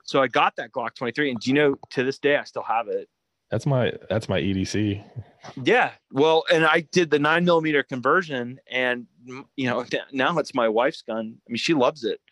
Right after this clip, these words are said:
Speaker 2: Yeah.
Speaker 1: She's like, "Oh," and I have her shoot some of the other Glocks. She's like, "I don't like those. I like this one better."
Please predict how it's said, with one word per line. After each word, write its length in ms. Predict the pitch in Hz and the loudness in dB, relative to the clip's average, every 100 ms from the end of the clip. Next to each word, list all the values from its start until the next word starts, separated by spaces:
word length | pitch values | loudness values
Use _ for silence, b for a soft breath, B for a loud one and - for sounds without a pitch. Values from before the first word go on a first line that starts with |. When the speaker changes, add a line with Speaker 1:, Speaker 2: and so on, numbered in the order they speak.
| B 110 | B -2
Speaker 2:
Yeah. 280 | 104 95 101 | 0 -2 -4
Speaker 1:
She's 220 | - 143 | -4 -2
like, 180 | 139 - | -2 -2
"Oh," 340 | - 170 151 123 - | -2 -2 -2 -6 -2
and 160 | 147 151 | 0 2
I 100 | 143 | 2
have 180 | 190 175 | 2 2
her 160 | 143 156 | 0 -4
shoot 280 | - - 165 | -14 -8 -8
some 160 | - 170 | -4 -2
of 60 | 151 | 0
the 100 | 139 | 0
other 160 | 160 | -2
Glocks. 300 | 165 156 160 - | -2 -2 -2 -8
She's 140 | 127 | -10
like, 140 | 139 - | -10 -6
"I 60 | |
don't 160 | 185 127 | -6 -2
like 200 | 107 127 | -2 0
those. 180 | 104 95 | -2 0
I 80 | 143 | 0
like 200 | 165 - | 0 -4
this 180 | 123 | -6
one 100 | 107 | -4
better." 340 | 95 101 101 | -2 0 0